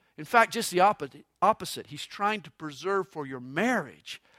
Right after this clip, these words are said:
the highest and the holiest joys. Well, here in verse eight, the Shulamite, she flashes back to their courtship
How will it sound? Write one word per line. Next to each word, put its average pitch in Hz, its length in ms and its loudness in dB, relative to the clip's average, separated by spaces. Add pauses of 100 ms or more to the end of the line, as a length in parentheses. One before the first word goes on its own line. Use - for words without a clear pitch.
(140)
the 131 100 -8
highest 185 720 -2
and 143 100 -10
the 123 60 -10
holiest 151 580 -8
joys. - 520 -16 (1080)
Well, 196 80 0
here 294 160 6
in 311 80 2
verse 262 300 2
eight, 190 240 4 (540)
the 214 60 -4
Shulamite, 254 540 6
she 226 200 -2 (120)
flashes 277 560 6
back 202 720 6
to 233 100 0
their 208 200 8
courtship - 840 0